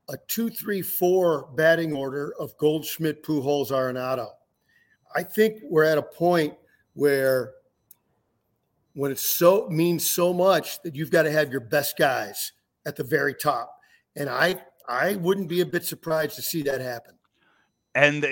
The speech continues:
Speaker 2: we, we've seen them toy around with, uh, Albert in the two slot a little bit. I think some of that was to get him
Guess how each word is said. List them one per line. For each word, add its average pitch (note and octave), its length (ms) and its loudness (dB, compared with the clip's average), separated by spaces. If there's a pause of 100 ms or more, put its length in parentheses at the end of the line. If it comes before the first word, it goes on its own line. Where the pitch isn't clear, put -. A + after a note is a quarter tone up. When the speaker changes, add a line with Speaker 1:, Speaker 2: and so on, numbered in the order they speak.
Speaker 2:
we, D#3 100 -6
we've D#3 320 -2
seen G#3 500 -2
them F#3+ 300 0
toy F#3 440 0
around D#3 480 2
with, C#3+ 220 -4
uh, B2+ 360 4
Albert D3+ 420 2
in E3+ 80 -6
the D#3+ 80 -4
two F#3+ 240 -8
slot F3+ 320 2
a - 20 -2
little E3 240 -2
bit. E3 160 2
I D3 80 8
think E3+ 300 0
some E3 260 2
of E3 120 -2
that D#3+ 180 4
was D#3 180 -4
to D3+ 100 -12
get C3+ 300 -2
him D#3 380 -4